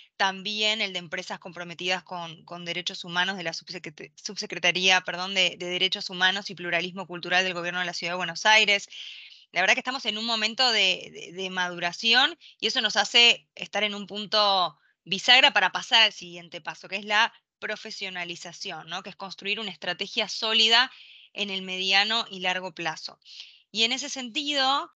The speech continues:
el año pasado, ¿sí? Eh, creamos la posición de líder de diversidad, equidad e inclusión a nivel latam, que vela por esta estrategia regional, que hace ese puente con global.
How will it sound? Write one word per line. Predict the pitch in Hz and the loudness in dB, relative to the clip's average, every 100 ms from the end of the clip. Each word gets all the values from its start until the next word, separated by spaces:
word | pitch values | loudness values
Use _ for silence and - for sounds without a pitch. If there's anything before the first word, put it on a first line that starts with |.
| - | 0
el | 220 | 4
año | 208 226 220 | 4 2 -2
pasado, | 196 - 311 302 240 220 208 202 | -4 2 6 8 8 4 -2 -6
¿sí? | - 202 190 214 226 | -12 -12 -8 -8 -10
Eh, | 185 170 | -12 -12
creamos | 202 196 220 254 226 | -8 2 4 4 0
la | 202 | -4
posición | 185 185 190 - 202 208 | -6 -14 -14 -10 -10 -6
de | 185 | -6
líder | 180 240 240 214 196 202 - - | -2 -2 2 4 4 0 -12 -10
de | 185 | -6
diversidad, | 180 180 175 170 190 208 | -6 -4 -6 -6 2 4
equidad | 214 202 196 | 4 2 2
e | |
inclusión | 202 180 175 208 | 0 -4 -8 -6
a | 214 | -6
nivel | 196 185 196 190 | -4 0 2 2
latam, | 170 - 247 208 202 _ _ - | 2 4 4 4 -2 _ _ -12
que | 180 | -8
vela | 175 226 214 185 | 2 4 6 2
por | 175 175 | 0 -6
esta | 170 | -8
estrategia | 185 180 175 190 180 208 202 185 180 | -10 -6 -4 -4 -4 2 4 2 -2
regional, | 180 180 175 175 233 254 240 233 226 220 - - _ | -12 -10 -10 0 4 6 6 6 6 2 -10 -20 _
que | - 190 | -4 2
hace | 185 208 196 | 2 0 -10
ese | 190 | -10
puente | 160 196 196 196 202 190 185 | -10 -8 -8 -4 0 0 -2
con | - 180 | -8 -10
global. | 170 175 220 269 247 233 | -6 -2 4 8 8 4